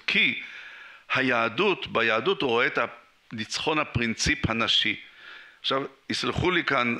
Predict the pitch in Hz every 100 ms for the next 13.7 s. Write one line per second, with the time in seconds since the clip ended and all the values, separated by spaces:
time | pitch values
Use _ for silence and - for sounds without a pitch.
0 | - 127 107 104 110 107 104 101 139 131
1 | 117 110 - 107 110 123 156 160 - -
2 | - - - - 110 113 - 123 120 180
3 | 151 - - 120 - - - - - -
4 | 123 127 127 139 120 160 208 165 151 139
5 | 123 185 214 - - - - - 123 113
6 | 110 107 104 101 60 60 58 62 107 92
7 | 147 165 135 113 110 104 165 185 131 113
8 | 135 117 - 101 143 147 123 110 - 214
9 | 208 143 120 180 180 - 127 113 107 104
10 | 104 - - - - - - - - 107
11 | 110 107 104 117 - 117 113 110 127 160
12 | 160 - - - 113 - 113 - 107 -
13 | - 131 - 98 - 160